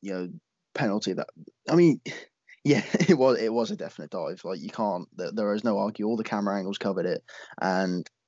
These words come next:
I think, I think Bruno Fernandes probably learnt his lesson after, you know, he pro-, might have got a telling off from, from, from Ole after that, a bit of a, bit of a smack bottom, but,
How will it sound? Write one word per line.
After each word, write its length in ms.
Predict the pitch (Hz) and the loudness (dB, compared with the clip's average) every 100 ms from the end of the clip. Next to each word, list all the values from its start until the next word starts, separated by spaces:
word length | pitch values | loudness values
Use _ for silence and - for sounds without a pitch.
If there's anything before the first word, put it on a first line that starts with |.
| _ | _
I 100 | - | -4
think, 260 | 120 143 117 | 0 2 2
I 60 | 110 | -2
think 160 | 123 | 0
Bruno 240 | 107 113 104 | 2 4 2
Fernandes 480 | - 104 98 95 - | 0 0 0 -2 -2
probably 260 | 117 101 | 0 0
learnt 180 | 98 95 | 0 -2
his 120 | 98 | -2
lesson 300 | 104 95 101 | -2 -2 -4
after, 180 | 95 87 | -6 -2
you 80 | 101 | 0
know, 160 | 95 | 0
he 120 | 98 104 | -2 -2
pro-, 180 | 127 | -2
might 180 | 104 101 | 0 0
have 80 | 95 | 2
got 80 | 87 | 0
a 60 | |
telling 260 | - 95 101 | 0 0 0
off 120 | 98 | 0
from, 240 | - 98 98 - - - | 0 -2 -4 -12 -20 -20
from, 220 | - 98 - | -4 -4 -2
from 240 | - 113 | 0 4
Ole 160 | 101 95 | 4 4
after 280 | 95 - 98 | 0 0 0
that, 180 | 98 | 0
a 20 | - | 2
bit 140 | 90 | 0
of 80 | 95 | 2
a, 180 | 101 95 | 0 2
bit 120 | 92 | 0
of 60 | 95 | 2
a 40 | |
smack 300 | 113 110 - | 0 -2 0
bottom, 380 | 98 95 - 95 | -2 -2 -4 -2
but, 240 | 101 - | -2 -4